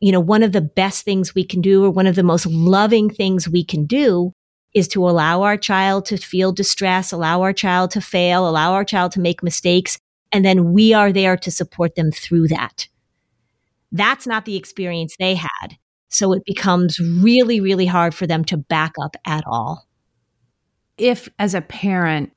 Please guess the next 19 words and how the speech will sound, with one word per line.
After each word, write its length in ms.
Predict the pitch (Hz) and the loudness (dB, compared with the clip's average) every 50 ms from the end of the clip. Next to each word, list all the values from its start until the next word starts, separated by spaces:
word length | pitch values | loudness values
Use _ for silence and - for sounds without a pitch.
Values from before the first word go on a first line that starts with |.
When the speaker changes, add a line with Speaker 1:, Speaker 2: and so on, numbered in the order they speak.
| _ _ | _ _
Speaker 2:
you 140 | - 180 175 | -2 0 0
think 220 | - 185 185 175 | 0 0 0 0
of 100 | 175 160 | 2 2
your 220 | 165 156 143 - - | 0 0 0 -2 0
own 260 | 160 165 165 165 165 | 0 2 2 2 2
childhood 920 | 156 - 175 160 156 156 147 147 143 147 160 151 147 147 147 147 143 - _ - | 0 0 -2 -2 -2 -2 -2 -2 -2 -2 -2 0 0 0 -2 -2 -4 -6 _ -6
and 140 | - 160 160 151 | -2 -2 0 0
your 160 | 147 143 - - | 0 -2 -2 -2
own 280 | 156 151 151 156 156 | -2 0 2 0 0
family 400 | 151 - 160 156 156 160 165 165 | 0 -2 -2 -2 0 0 0 0
of 140 | 170 156 156 | 0 0 0
origin, 800 | 156 151 151 151 151 151 143 - 160 156 151 151 147 151 147 143 _ _ _ _ _ _ _ _ - - | -2 0 0 0 0 -2 -2 -2 -2 0 0 0 -2 -2 -4 -6 _ _ _ _ _ _ _ _ -4 0
and 140 | 175 175 | 0 2
you 100 | 170 180 | 2 2
had 440 | 180 175 175 180 170 170 165 165 165 | 2 2 2 2 0 0 0 -2 -2
either 560 | 170 160 156 147 156 151 147 147 139 139 143 - _ _ _ _ _ - | -2 -4 -4 -4 -2 -2 -2 -2 -2 -4 -6 -8 _ _ _ _ _ -2
literally 520 | 196 233 254 277 262 247 226 196 180 - | 0 0 2 2 0 -2 -2 -2 -4 -4
absent 600 | - 170 175 175 175 170 160 - 185 156 - - | -4 -2 -2 0 -2 -2 -4 -6 -6 -6 -6 -8
parents 800 | - - 170 160 147 135 131 135 131 139 170 175 - - - | -10 -8 -4 -4 -2 -2 -2 -2 -4 -6 -6 -10 -12 -18 -18